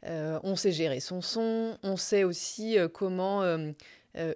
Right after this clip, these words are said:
bien s'écouter quand on est, euh, tous, euh, plusieurs en visio et ne pas parler tous en même temps. La complexité, en fait, qui peut rester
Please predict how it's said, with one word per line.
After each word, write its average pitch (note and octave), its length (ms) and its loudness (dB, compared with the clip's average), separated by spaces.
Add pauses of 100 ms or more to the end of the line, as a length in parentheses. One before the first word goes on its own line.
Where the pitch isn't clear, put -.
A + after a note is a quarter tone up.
bien F3+ 260 2
s'écouter A3+ 640 0
quand G3 280 -4
on F#3 180 -2
est, F#3+ 220 0
euh, D#3+ 180 2
tous, - 420 -8
euh, D#3+ 240 0
plusieurs F3+ 440 -2
en D#3 80 -4
visio F#3 560 0
et F#3+ 60 4
ne E3+ 100 -2
pas F#3+ 160 2
parler F#3+ 240 2
tous - 200 -8
en F3+ 60 -4
même E3+ 160 -4
temps. - 160 -10 (480)
La F3+ 100 2
complexité, A3+ 600 -2
en G#3 80 0
fait, A3 120 -2
qui - 140 -12
peut F3+ 160 -2
rester F#3 360 0